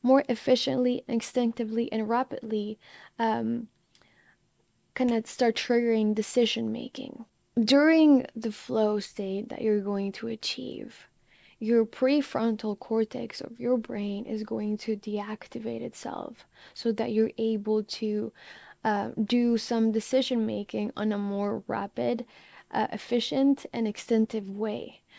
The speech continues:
So, you know, when things just feel somehow easy, when ideas just kinda come, and when you get downloads, when you're, like, writing stuff or painting things and you don't know where it's coming from, but it's somehow working, this is the flow state.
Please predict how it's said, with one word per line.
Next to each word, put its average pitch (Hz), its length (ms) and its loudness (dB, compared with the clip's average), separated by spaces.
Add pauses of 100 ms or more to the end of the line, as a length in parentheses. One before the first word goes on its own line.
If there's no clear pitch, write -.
(120)
So, - 320 0
you 240 220 8
know, 294 180 8
when 262 220 6
things 247 400 2
just 233 400 -4
feel 214 540 -2
somehow 226 560 -2
easy, 233 400 0
when 214 180 -2
ideas 233 500 0
just 220 220 -4
kinda 214 240 -4
come, 220 400 -4
and 208 160 -6
when 208 160 -4
you 220 140 2
get 220 320 -6
downloads, 220 720 -4
when 220 240 0
you're, 262 220 4
like, 269 280 2
writing 220 380 2
stuff 208 300 -6
or 214 100 -4
painting 254 560 -2
things 220 240 -4
and 233 100 -6
you 247 140 0
don't 294 220 4
know 269 120 4
where 262 140 2
it's - 240 -8
coming 240 400 0
from, 247 300 0 (320)
but 247 100 6
it's 247 140 2
somehow 233 360 2
working, 226 720 -2 (720)
this 262 400 6
is - 640 -2 (320)
the 226 160 -2
flow 226 340 -2
state. - 540 -8